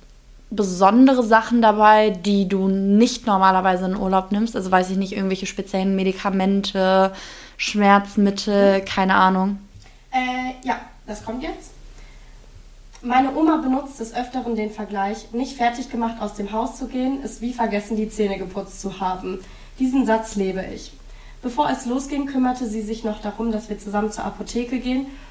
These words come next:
Speaker 2: und mir eine Reiseapotheke zu-, Reiseapotheke zusammenstellen. Ich kann mich noch an das Eisenpulver erinnern. Eisenpulver,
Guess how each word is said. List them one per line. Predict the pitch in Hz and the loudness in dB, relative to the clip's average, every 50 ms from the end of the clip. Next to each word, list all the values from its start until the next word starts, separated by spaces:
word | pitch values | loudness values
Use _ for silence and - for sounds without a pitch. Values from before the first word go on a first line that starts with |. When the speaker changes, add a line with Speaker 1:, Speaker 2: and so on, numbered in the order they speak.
| - - - | -20 -20 -12
Speaker 2:
und | - - 233 254 - | -6 -4 -4 -2 -2
mir | 240 233 233 226 | 0 -2 0 0
eine | 202 208 214 220 220 | 0 0 0 0 0
Reiseapotheke | 208 214 214 208 208 - - - 196 180 - 196 190 - | 0 -2 0 -2 -4 -6 -8 -10 -12 -12 -12 -12 -12 -12
zu-, | - - 202 - - - - - | -10 -10 -10 -10 -12 -14 -14 -6
Reiseapotheke | 208 214 226 226 220 196 190 - - - 202 190 202 196 | -2 -2 0 0 0 -4 -6 -8 -10 -10 -8 -6 -6 -8
zusammenstellen. | - - 185 190 185 190 185 - - - 190 190 185 190 196 - - - - - - - | -8 -8 -8 -6 -6 -6 -6 -8 -8 -10 -8 -8 -8 -8 -10 -12 -14 -18 -18 -18 -16 -14
Ich | - 214 - | -14 -14 -10
kann | - - 262 269 269 | -4 -2 0 2 2
mich | 254 247 | 0 0
noch | 233 214 214 - | -2 -2 -2 -2
an | 196 214 | -2 0
das | 208 220 226 - - | 0 0 -2 -2 -2
Eisenpulver | 214 214 214 196 196 185 - - 190 180 180 180 | -2 0 0 0 -2 -4 -6 -6 -6 -6 -6 -6
erinnern. | 147 165 170 180 170 165 160 156 208 208 - - - - - - - - - - - - - - - - - - - - - - | -6 -6 -8 -8 -8 -8 -8 -8 -10 -10 -12 -14 -18 -20 -20 -20 -20 -20 -20 -20 -20 -20 -20 -20 -20 -20 -20 -20 -20 -20 -10 -4
Eisenpulver, | - 202 220 214 196 196 180 - - 190 180 175 175 180 185 190 208 | 0 2 2 4 2 2 0 2 2 2 2 0 -2 -4 -6 -6 -8